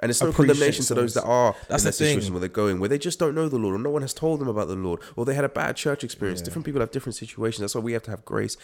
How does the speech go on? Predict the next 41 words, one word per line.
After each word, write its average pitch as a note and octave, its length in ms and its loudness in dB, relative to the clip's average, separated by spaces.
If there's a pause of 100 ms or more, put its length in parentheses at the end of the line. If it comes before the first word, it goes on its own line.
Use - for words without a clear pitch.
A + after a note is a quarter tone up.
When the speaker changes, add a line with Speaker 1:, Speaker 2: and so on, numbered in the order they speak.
(140)
Speaker 1:
and G2 100 -8
Speaker 2:
Yeah. - 80 -6
Speaker 1:
compassion F#2+ 440 -8 (200)
and G2+ 120 -10
kindness, F#2+ 480 -6 (200)
and - 140 -10
to F2+ 160 -6 (280)
verb, G2 400 -2
to - 100 -8
co-, - 200 -12
have G#2+ 160 -6
those G#2 180 -2 (200)
conversations G2 640 -4
with F#2+ 100 -10
people. - 320 -6
I, F#2+ 80 0
I've, F#2+ 180 -4
Speaker 2:
Mm. G2 260 -10
Speaker 1:
like, G2+ 180 0 (560)
there's A2 120 -2
gonna C3 100 6
be B2+ 80 8
many C#3 180 6
conversations B2+ 520 2
you F#2+ 80 0
have A2+ 240 0
with G2 80 -4
people F#2 240 0
about F2+ 240 -4
things, F2 200 -4
and F#2+ 200 -6
you A#2 80 0
might A#2+ 180 0
not - 180 -4
even A2 220 -2
Speaker 2:
Mm. F#2+ 60 -6
Speaker 1:
say A2 240 -2
much. G2 200 -6
You're F#2+ 80 -6
just G2 280 -8
there F#2+ 240 -6